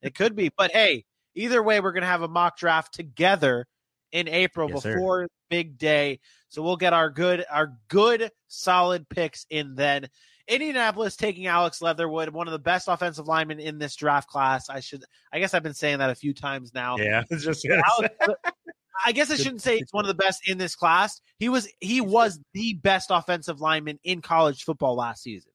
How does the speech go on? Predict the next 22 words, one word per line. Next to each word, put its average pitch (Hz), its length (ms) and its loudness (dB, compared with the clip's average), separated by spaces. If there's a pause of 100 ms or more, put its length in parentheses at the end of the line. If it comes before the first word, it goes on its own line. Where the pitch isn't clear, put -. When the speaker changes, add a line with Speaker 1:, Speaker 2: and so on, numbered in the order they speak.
(160)
Speaker 1:
Literally 214 380 2
won 185 220 2
the 165 100 -4
award 147 340 0
for 135 220 -2
it. 120 80 -8 (320)
He 226 140 -4
was 220 160 2
the 180 100 0
best 170 320 0
offensive 151 400 -2
lineman 143 380 0 (340)
in 196 220 -2
college 170 340 2
football. 147 420 0 (200)
You 143 100 -4
have 190 300 2
to 220 180 -2
replace 170 440 -4
Anthony 151 360 -6
Costanzo 139 580 0
here. 131 360 -2